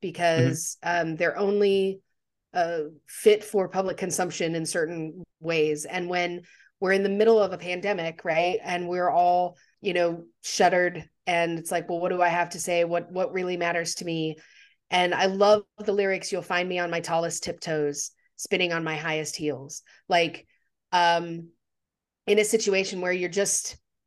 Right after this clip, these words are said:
Speaker 1: you're, you're supposed to be in the corner doing nothing, and you still have that need for attention.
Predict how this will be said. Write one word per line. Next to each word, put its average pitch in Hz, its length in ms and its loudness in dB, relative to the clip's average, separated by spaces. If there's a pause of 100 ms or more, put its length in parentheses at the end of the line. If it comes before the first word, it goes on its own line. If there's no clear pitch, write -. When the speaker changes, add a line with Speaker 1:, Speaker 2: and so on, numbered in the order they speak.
(140)
Speaker 1:
you're, 190 240 2
you're 196 240 6
supposed 208 520 4
to - 60 -18
be 196 140 0
in 185 80 2
the 170 80 -6
corner 185 320 -2
doing 165 280 -2
nothing, 170 400 0
and 165 300 -4
you 165 160 -4
still 180 480 0
have 175 180 0
that 165 160 2
need 170 240 -4
for 165 100 -2
attention. 170 580 -4